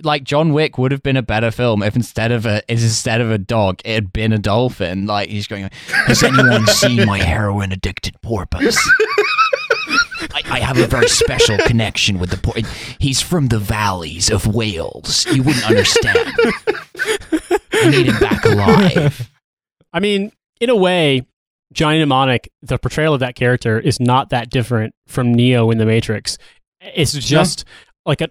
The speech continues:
Speaker 3: early version. Like, it feels like you're reading, like, a draft in some way. Like, they've got some concept and they're gonna abandon a lot of the other shit.
Speaker 2: Yeah. Well, the, the Wachowski sisters are more talented screenwriters than who, whichever corporate drone adapted the Gibson
Speaker 3: William
Speaker 2: from
Speaker 3: Gibson
Speaker 2: this.
Speaker 3: adapted it himself.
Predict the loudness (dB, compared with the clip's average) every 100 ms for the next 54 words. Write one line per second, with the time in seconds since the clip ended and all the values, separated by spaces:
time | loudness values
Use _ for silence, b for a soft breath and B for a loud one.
0 | 0 0 2 2 0 0 0 2 0 0
1 | -2 0 -2 0 0 0 -2 2 2 4
2 | 4 4 2 2 0 _ _ -8 -2 0
3 | 2 2 -2 -14 -4 -2 0 0 0 0
4 | 0 -4 B -4 0 0 -2 -2 0 0
5 | 2 2 2 -2 0 0 2 2 2 2
6 | 2 2 2 2 2 2 2 2 2 2
7 | 4 2 0 0 0 2 0 2 2 0
8 | 0 -2 0 -2 -2 -2 -2 -2 0 0
9 | 0 0 0 2 0 -2 -2 0 2 0
10 | 0 -2 -2 -4 0 2 2 0 -4 -4
11 | -4 -4 -8 -6 0 0 0 -2 -2 -2
12 | -2 -2 -4 0 -2 0 -2 -2 -2 -2
13 | -2 -4 0 0 2 0 -2 -2 0 -2
14 | -2 -4 -2 0 2 4 2 2 2 2
15 | 0 2 2 2 0 2 2 2 0 0
16 | -6